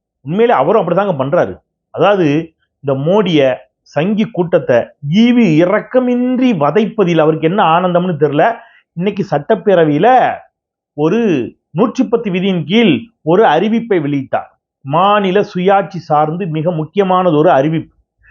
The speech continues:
அந்த அறிவிப்பு வந்ததிலிருந்து சங்கி கூட்டம் கதறுகிறது, பதறுகிறது, துடி துடித்து, என்ன சொல்றது, அப்படியே இந்த தண்ணியில இருக்கிற மீனை வெளியில தூக்கி போட்டா எப்படி துடிக்குமோ மீன், அந்த மாதிரி துடிச்சுக்கிட்டு இருக்காங்க.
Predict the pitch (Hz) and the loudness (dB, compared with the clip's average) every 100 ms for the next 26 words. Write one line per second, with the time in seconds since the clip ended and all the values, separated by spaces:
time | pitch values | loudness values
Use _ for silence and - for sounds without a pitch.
0 | - - 175 190 160 190 240 247 247 190 | -14 -4 0 2 2 2 -2 -4 -4 -4
1 | 180 214 220 190 175 170 196 131 165 202 | -4 -2 -2 -2 -4 -4 -6 -6 -6 -6
2 | 196 180 160 202 - 139 180 196 160 156 | -6 -6 -4 -6 -2 0 2 2 2 2
3 | 147 170 180 - 139 180 185 160 147 156 | 2 0 -2 -4 0 0 2 0 0 -2
4 | 160 180 180 175 180 190 170 220 180 127 | -2 -4 -4 -2 -2 -2 -4 -2 0 0
5 | - _ - 147 190 160 175 135 175 190 | -4 _ -4 0 0 2 2 2 2 2
6 | 147 - - - 151 202 214 190 170 160 | 0 -2 -16 -6 -2 0 0 0 -2 -2
7 | 202 202 165 196 180 156 156 165 190 156 | -2 -2 0 0 0 -2 -4 0 0 0
8 | 156 160 156 180 170 185 151 156 180 175 | -2 -4 -2 -2 0 0 0 0 -2 -2
9 | 165 165 143 127 107 101 | -4 -2 -4 -4 -6 -10